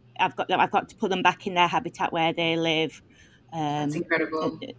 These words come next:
Speaker 1: so the, the, the, the really are good, and for, you know, a reception child to be, to be talking like that and knowing it's a ladybird larva and,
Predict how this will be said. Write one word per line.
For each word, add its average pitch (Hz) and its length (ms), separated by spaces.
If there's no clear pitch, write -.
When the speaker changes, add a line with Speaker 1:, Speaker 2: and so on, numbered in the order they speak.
Speaker 1:
so 180 420
the, 175 440
the, 185 240
the, 185 300
the 202 180
really 196 360
are 175 100
good, 185 200
and 175 140
for, 214 120
you 196 160
know, 170 160
a 170 40
reception 180 520
child 175 420
to - 80
be, 175 160
to - 100
be 175 80
talking 185 520
like 156 220
that 160 160
and 165 140
knowing 175 320
it's - 200
a 175 60
ladybird 165 480
larva 165 420
and, 151 340